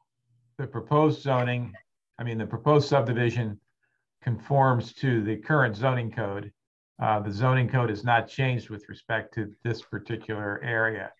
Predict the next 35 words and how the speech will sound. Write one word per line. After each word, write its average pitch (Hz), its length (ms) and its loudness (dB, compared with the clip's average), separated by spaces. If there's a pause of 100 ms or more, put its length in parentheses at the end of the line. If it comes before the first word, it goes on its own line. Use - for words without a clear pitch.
(260)
So 113 120 -10
these 120 240 -4
lots 120 420 0 (120)
still 147 360 2
conform 117 720 -4 (200)
to 101 380 -8 (380)
the 98 80 -8
zoning 113 360 -2
regulations 104 720 -6
with 101 180 -10
regard 101 400 -4
to 104 360 -8
minimum 107 360 -8
lot 104 240 0
size, 101 320 -2
et 92 120 -20
cetera. 101 460 -6 (960)
Uh, 101 260 -2 (340)
the 120 100 -2
other 151 160 4
thing, - 240 2
the 135 120 -2
thing 160 180 2
that 143 60 4
we 127 120 0
discovered 131 580 0
actually 107 400 -2
when 117 380 -6 (220)
we 131 140 -2
went 123 280 0
to 127 120 -2
the 107 160 -4
assessor's 139 460 0
office 110 480 -4 (500)
is 110 340 -8